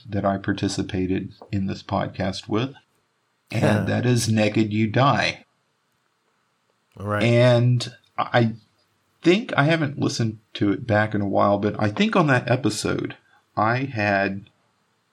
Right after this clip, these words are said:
Speaker 1: kind of given it a lukewarm reception. Like, "Yeah, it was okay. I don't know if I'll watch it again. It was kind of," but the more I think about it, I think I had a lot more fun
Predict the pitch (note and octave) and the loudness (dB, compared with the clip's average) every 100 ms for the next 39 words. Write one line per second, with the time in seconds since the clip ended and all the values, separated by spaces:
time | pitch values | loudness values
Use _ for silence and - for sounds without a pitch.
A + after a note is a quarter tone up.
0 | _ _ _ _ _ _ _ _ _ _ | _ _ _ _ _ _ _ _ _ _
1 | - - G3 D#3 D#3+ D#3 C#3 A2 G#2 A2 | -4 2 2 4 4 4 4 4 4 6
2 | B2 C3+ A#2 B2+ C3+ C#3 C#3 C#3 C#3 C#3 | 4 2 0 2 2 2 2 2 0 2
3 | C#3+ D3 C3 A2 G#2+ A#2+ C3 C3 C3 B2+ | 2 2 2 0 2 4 4 4 4 2
4 | C3 B2+ G#2+ G2+ G2+ G#2 A2+ A2 G#2+ A2 | 2 2 -2 -2 2 2 2 0 0 2
5 | A2+ A2 G2+ G#2+ G#2+ A2 A2+ G2+ G2+ G2+ | 0 2 2 0 0 0 0 0 0 0
6 | G2+ G2+ G#2+ A2 A2 - G#2+ G#2 G2+ _ | 0 0 -2 -2 -6 -6 -6 -6 -10 _
7 | _ _ _ _ _ - A#2 - - A#2 | _ _ _ _ _ 2 2 2 -2 0
8 | A#2+ B2+ A#3+ A3+ E3 C#3+ - - G2+ A2 | 4 4 4 2 2 2 2 4 4 2
9 | - - _ _ _ _ _ _ _ _ | -2 -12 _ _ _ _ _ _ _ _
10 | _ _ _ - A#2 B2 F#3 G3 C3 C3+ | _ _ _ 0 2 2 2 4 4 4
11 | A#2+ A2 C3 A#2 A2 - A2 A#2 B2 | 4 2 2 0 0 2 2 2 -2